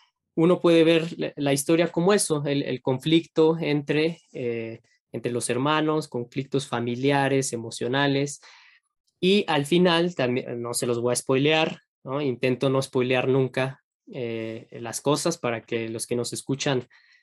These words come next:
se remitan a eso. Em, aparece una tormenta de nieve que de cierta manera ayuda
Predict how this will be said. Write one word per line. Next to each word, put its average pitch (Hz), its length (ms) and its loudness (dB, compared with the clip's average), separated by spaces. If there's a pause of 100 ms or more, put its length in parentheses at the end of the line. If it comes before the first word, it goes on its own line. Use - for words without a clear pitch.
se 123 160 -4
remitan 135 580 0
a 131 140 2
eso. 160 360 0 (840)
Em, 147 360 0 (800)
aparece 151 580 4
una 160 200 4
tormenta 156 460 2
de 170 100 4
nieve 175 480 6 (960)
que 156 220 2
de 147 120 2
cierta 147 440 0
manera 143 540 2
ayuda 147 600 2